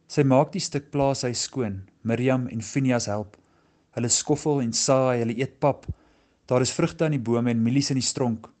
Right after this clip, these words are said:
Die dors somer bly donker. Sy sien hom van ver af kom. Hy kom stadig in die plaaspad aangestap. Sy lyf is steeds groot, sy skouers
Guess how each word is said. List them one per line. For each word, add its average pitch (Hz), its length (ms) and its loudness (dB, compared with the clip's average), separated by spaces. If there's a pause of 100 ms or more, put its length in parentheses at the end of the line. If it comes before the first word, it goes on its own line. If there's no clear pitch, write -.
(600)
Die 113 100 -6
dors 117 440 -2
somer 113 320 0
bly 107 200 -2
donker. 98 440 -8 (1600)
Sy 151 160 -2
sien 185 140 2
hom 170 80 2
van 175 100 2
ver 165 240 4
af 165 160 0
kom. 101 320 -6
Hy 117 80 -12
kom 131 160 -6
stadig 139 560 0
in 120 140 -2
die - 100 -18
plaaspad 127 480 -2
aangestap. 101 640 -8 (760)
Sy 131 140 0
lyf 131 320 2
is - 100 -2
steeds 135 300 -4
groot, 123 400 -2 (420)
sy - 140 -6
skouers 170 480 0